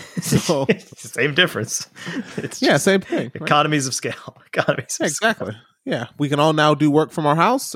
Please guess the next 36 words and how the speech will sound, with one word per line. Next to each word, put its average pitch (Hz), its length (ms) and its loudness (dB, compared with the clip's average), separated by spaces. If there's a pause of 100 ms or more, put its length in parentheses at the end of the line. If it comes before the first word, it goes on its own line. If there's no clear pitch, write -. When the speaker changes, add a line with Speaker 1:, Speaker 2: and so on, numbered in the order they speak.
Speaker 1:
and, 156 500 0
uh, 160 200 2
I'm 160 140 0
sure 175 220 2
we 175 160 0
can, 185 180 0
if 165 80 -4
someone 175 300 0
said, 175 200 4
"Hey, 196 200 4
the 147 120 0
sun's 170 240 0
gonna 165 180 -2
blow 156 200 4
up 170 140 2
in 160 80 -4
five 160 340 0
days," 185 300 0
I 143 80 2
bet 170 180 0
you 175 80 -2
someone 180 300 0
would 101 100 -4
find 92 220 -6
a - 20 -12
solution. 98 420 -8 (760)
Speaker 2:
All - 60 -10
right, 196 80 -8
Speaker 1:
It's 170 60 -4
a - 40 -8
great 160 140 4
Speaker 2:
fair - 80 -2
enough. 151 160 6
Speaker 1:
motivator, 104 340 2
isn't 117 180 0
it? 87 100 -10